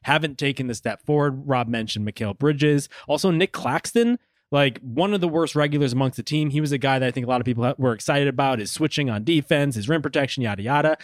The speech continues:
He hasn't really done much for them this year. And so, like, any of the growth stocks that they put effort into, Ben Simmons being one of them, they did talk about him as at least being a point guard who can get this team moving. Like, the fact that that hasn't come to bear has, is, has to be really disappointing.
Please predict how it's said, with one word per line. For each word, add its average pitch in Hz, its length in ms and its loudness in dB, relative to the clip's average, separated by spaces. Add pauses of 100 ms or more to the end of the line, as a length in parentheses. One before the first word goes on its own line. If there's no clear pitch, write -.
(160)
He 170 160 2
hasn't 165 340 2
really 151 160 2
done 143 220 2
much 135 160 0
for 139 120 -2
them 131 200 0
this 131 180 -2
year. 135 180 2
And 127 140 -2
so, 175 160 4
like, 160 240 2 (180)
any 196 140 -2
of 208 80 -2
the 165 80 0
growth 123 380 0
stocks - 480 -2
that 135 220 -4
they 135 120 -2
put 143 480 -2
effort 160 320 0
into, 185 260 0
Ben 135 280 0
Simmons 156 400 0
being 147 280 2
one 202 160 4
of 147 120 0
them, 131 140 2
they 127 100 2
did 131 160 0
talk 147 240 0
about 139 180 -2
him 143 180 0
as 131 140 0
at 127 100 -4
least 147 220 -2
being 143 320 2 (220)
a 117 80 -4
point 190 320 -2
guard 127 240 0
who 127 100 0
can 120 160 -2
get 135 160 -4
this 127 180 -6
team 113 280 -2
moving. 113 520 2 (220)
Like, 139 240 0 (180)
the 135 200 -2
fact 226 240 0
that 139 180 -4
that 147 220 0
hasn't 165 300 -4
come 185 180 -2
to 190 80 2
bear 185 320 2
has, 143 260 0
is, 127 220 0
has 135 300 -2
to 127 60 -12
be 123 120 -2
really 127 280 2
disappointing. 101 760 -6